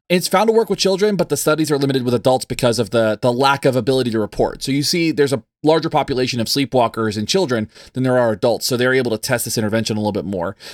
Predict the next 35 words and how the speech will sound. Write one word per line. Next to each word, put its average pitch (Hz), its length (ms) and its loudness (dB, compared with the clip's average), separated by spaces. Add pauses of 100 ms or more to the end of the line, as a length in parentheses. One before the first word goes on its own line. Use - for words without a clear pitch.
I - 60 0
was 220 100 4
kind 294 200 0
of 392 60 -2
unclear 233 380 0
about 180 240 2
exactly 139 560 0
what 131 480 0
this 180 200 0
looked 185 200 0
like 208 340 -2 (220)
or 139 160 2
how 165 260 0
you 165 180 0
might 170 200 -2
pin 156 260 0
down 147 360 2
that 151 200 -2
stage 165 320 0
of 160 80 -2
sleep. 160 360 -2
It 131 60 -2
might 135 180 -2
just 139 120 -8
be, 143 140 0
like, 131 140 -2
a 123 60 -4
period 139 280 0
of 123 60 -4
time 139 520 0
and 113 140 -2
stuff - 180 -4
like 110 180 -2
that, 131 280 2
but 110 200 -2